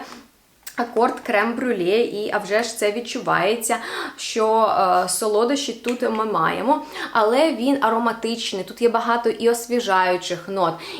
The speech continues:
і деревина в базі, тут є навіть щось дуже смачне і кисленьке, але, е,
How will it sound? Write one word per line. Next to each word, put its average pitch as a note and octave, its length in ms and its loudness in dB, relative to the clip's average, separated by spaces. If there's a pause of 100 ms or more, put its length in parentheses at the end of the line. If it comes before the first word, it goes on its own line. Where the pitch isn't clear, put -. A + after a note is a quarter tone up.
і A#3 180 0
деревина A#3+ 680 2
в F3+ 160 -6
базі, F3+ 340 2
тут - 180 -14
є B3+ 160 0
навіть B3 380 0
щось A#3+ 360 0
дуже A#3 260 -2
смачне A3+ 760 -2
і A#3 340 -2 (300)
кисленьке, G#3+ 800 2
але, G#3 240 4
е, C4 240 6